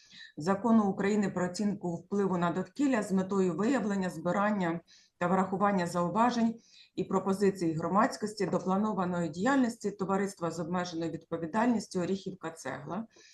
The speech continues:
якою передбачається промислова, е, розробка засульського родовища Суглинків Лубенського району Полтавської області.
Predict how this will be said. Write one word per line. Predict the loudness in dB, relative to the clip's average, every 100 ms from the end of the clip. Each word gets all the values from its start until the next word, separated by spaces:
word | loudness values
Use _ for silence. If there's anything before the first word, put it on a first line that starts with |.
| -20 -4
якою | 0 4 2
передбачається | 2 0 0 -2 0 0 -2 -4
промислова, | -6 -2 -2 -2 -2 2 2 2 0
е, | 0 0
розробка | -2 -2 -4 -4 -4
засульського | -2 -2 -2 -4 -2 0 0
родовища | 2 2 2 0 -4
Суглинків | -6 -4 -2 0 0 -2 -2
Лубенського | -2 0 -2 -4 -2 0 0
району | 2 2 2 0 -8 _ _ _
Полтавської | -4 0 2 0 -2 -4 -2
області. | -2 -4 -6 -8 -10 -10